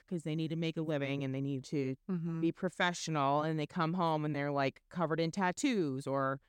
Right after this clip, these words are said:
Speaker 1: they play in a rock band, or they have a podcast, or, you know what I mean?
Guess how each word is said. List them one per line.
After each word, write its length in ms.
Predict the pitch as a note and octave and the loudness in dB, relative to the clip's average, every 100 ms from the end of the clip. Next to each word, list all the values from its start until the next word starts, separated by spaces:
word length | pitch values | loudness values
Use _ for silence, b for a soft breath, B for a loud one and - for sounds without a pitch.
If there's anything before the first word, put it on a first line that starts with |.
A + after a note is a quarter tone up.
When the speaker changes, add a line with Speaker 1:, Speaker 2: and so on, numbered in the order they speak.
| _ _ - | _ _ -6
Speaker 1:
they 120 | D#3+ | -6
play 260 | - G3 F#3 | -2 -2 0
in 60 | |
a 60 | F#3 | 2
rock 220 | G#3+ A#3 - | 2 2 2
band, 560 | G3+ F#3 E3 D3 C#3 D3 | 2 2 2 0 0 0
or 60 | |
they 100 | E3 | 0
have 140 | G#3 G#3 | 0 -2
a 60 | |
podcast, 840 | C4 E4+ E4+ - G#3 D3 C3+ D3+ E3+ | 0 2 2 0 0 0 -2 -4 -2
or, 180 | D#3+ - | 0 0
you 80 | G#3 | -2
know 100 | A3+ | 0
what 100 | A#3 | 0
I 80 | A3+ | 0
mean? 260 | A#3 B3+ | 0 -2